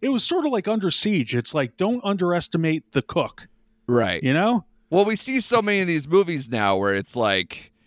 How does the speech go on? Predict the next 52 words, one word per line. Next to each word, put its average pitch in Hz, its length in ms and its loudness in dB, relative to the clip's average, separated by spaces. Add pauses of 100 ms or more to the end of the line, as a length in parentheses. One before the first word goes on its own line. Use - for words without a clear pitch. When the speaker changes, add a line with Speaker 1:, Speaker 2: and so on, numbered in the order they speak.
(100)
Speaker 2:
you 127 120 0
know, 127 120 0
either 143 300 2
some 156 340 -2
guy 139 420 4
who 135 160 0
has 127 200 0
a 113 80 -6
past 135 540 0
that 123 140 -2
you 120 120 -2
just 113 220 -6
woke 113 300 0
him 110 120 -2
up 113 200 2 (240)
and 107 180 -4
now 104 180 -2
he's 104 160 -4
killing 117 400 -2
everybody. 131 580 0 (460)
This 190 260 2
wasn't 208 380 4
as 131 320 2
extreme 190 640 -4 (120)
'cause 196 160 0
it's 185 120 -8
like 196 200 2
he 208 120 -4
was 208 100 -2
Speaker 1:
No. - 80 2
Speaker 2:
in 170 240 -2 (140)
the 131 120 0
Royal 98 340 2
Air 165 180 4
Force 147 420 2
for 135 180 -2
a 123 60 -2
minute. 127 480 -2
He 120 80 -4
was 107 220 -6
in 107 100 -2
other 104 480 0
ops 101 340 -2
things, 101 400 -6
but, 104 320 -4
you 269 80 -6
know, 104 200 0
he's 160 160 -6
been 123 180 -4
flying 120 420 -2
planes 147 500 -4
for, 87 420 -4